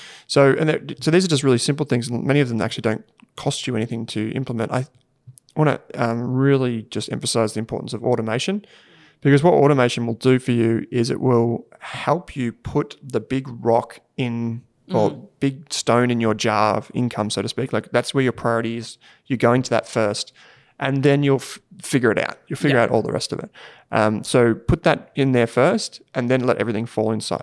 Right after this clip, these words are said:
Speaker 1: around that. And so if, you know, saving for a house is more of a priority that, for you than a new car, well, automate that first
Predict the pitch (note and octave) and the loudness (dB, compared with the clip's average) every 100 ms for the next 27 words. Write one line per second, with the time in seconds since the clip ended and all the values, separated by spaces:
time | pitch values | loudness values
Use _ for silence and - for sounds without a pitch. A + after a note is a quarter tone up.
0 | - - G2+ A2 G#2+ G2+ A#2 - - - | -6 -6 -2 0 0 0 -2 -2 -10 -20
1 | - - B2 A#2+ B2+ B2 A#2+ - - D3 | -12 -4 -2 0 2 4 2 -2 2 2
2 | C#3 - - - C3+ C3+ C#3 C#3+ C3 B2+ | 0 -14 -12 -2 0 2 2 2 0 0
3 | A#2 - D3 D3+ C#3 C3 C3+ B2+ B2 B2+ | -2 -2 4 4 4 0 2 2 2 2
4 | B2+ B2+ B2 B2 - _ - A#2+ B2 A#2+ | 2 2 2 0 -2 _ -2 2 2 0
5 | A2+ A2 - A#2+ - B2 C#3 F#3 C3+ C3 | -2 -4 -2 -4 -2 -2 0 2 2 2
6 | - _ _ _ - D3+ D3+ A#2 C3 - | -6 _ _ _ 2 2 4 2 0 -2
7 | - G#2 - - - | 0 2 0 -6 -14